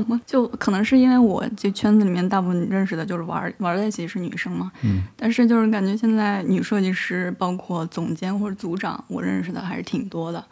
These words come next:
Speaker 2: 嗯。
Speaker 1: 但是就是女主理人、老板这些还是相对少很多。
Speaker 2: 嗯，你说是
Speaker 1: 现状是这样。
Speaker 2: 设计，设计工作室？
Speaker 1: 对，设-，设-，设计工作室是这样，其他行业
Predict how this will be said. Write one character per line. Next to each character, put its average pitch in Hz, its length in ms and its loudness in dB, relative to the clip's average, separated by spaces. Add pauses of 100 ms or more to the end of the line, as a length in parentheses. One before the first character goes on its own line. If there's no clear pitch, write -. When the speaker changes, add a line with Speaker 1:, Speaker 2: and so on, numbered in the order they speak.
Speaker 2:
嗯。 107 340 6
Speaker 1:
但 196 180 0
是 202 60 2
就 202 140 -2
是 202 100 -6
女 185 300 -6
主 - 180 -4
理 220 120 2
人、 196 500 -4
老 165 240 -2
板 180 280 -4 (100)
这 147 120 -8
些 - 220 -14
还 151 200 -10
是 - 240 -12 (520)
相 165 240 -8
对 165 120 -8
少 - 140 -8 (140)
很 196 180 -8
多。 196 140 -20 (380)
Speaker 2:
嗯， 98 300 6 (520)
你 101 120 6
说 127 200 8
是 123 100 6
Speaker 1:
现 127 80 8
状 104 100 2
是 - 160 0
这 - 160 6
样。 110 120 6
Speaker 2:
设 107 80 4
计， - 40 -4
设 127 140 6
计 101 100 4
工 101 220 0
作 104 100 6
室？ 101 160 2
Speaker 1:
对， 220 200 6
设-， 220 260 -4
设-， 214 60 -10
设 214 200 -4
计 196 120 -6
工 190 180 -8
作 269 100 -10
室 - 160 -14
是 262 140 -12
这 269 80 -16
样， - 100 -18 (360)
其 - 120 -10
他 233 160 -4
行 240 200 -14
业 214 120 -16